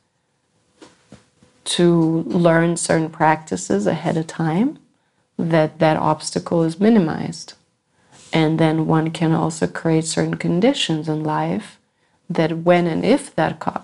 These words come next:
obstacle manifests, that one is able to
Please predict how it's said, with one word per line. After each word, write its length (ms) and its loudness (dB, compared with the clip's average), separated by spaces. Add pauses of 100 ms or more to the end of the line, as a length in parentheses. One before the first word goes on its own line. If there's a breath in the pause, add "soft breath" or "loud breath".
obstacle 560 -2
manifests, 920 -4 (460)
that 160 2
one 260 2
is 140 -4
able 320 -2
to 400 -4